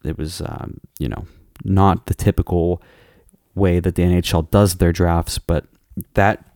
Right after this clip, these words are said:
the, the way it was set up, there's been a lot of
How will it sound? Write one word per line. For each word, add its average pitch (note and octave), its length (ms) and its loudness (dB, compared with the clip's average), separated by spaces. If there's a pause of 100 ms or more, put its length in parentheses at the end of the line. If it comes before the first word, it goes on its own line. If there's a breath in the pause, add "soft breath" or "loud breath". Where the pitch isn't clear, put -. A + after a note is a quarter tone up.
(120)
the, F#2+ 340 -4
the G2 80 0
way A#2 300 4
it C#3 40 4
was G2 160 0
set G#2+ 280 2
up, F2 240 0 (760)
there's F#2+ 260 -2
been F#2 140 -2
a F2 100 0
lot F#2 340 2
of E2+ 240 -2